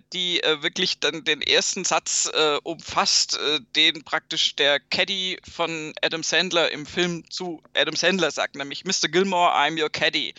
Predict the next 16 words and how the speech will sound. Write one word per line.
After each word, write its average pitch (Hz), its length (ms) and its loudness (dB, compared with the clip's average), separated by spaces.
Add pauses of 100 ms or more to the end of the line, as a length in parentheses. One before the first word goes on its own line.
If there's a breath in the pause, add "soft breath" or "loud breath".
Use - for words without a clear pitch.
(480 loud breath)
Und 165 220 -4
das 170 220 0
wird, - 360 -2
äh, 151 140 4
das 143 120 -4
hat 180 100 2
er 175 60 0
sich 165 140 -4
da 147 120 2
drauf 143 360 2
prägen 196 320 2
lassen 196 340 2
oder 143 160 -4
gravieren 170 400 -2
lassen, 185 300 0
Entschuldigung. 190 420 -4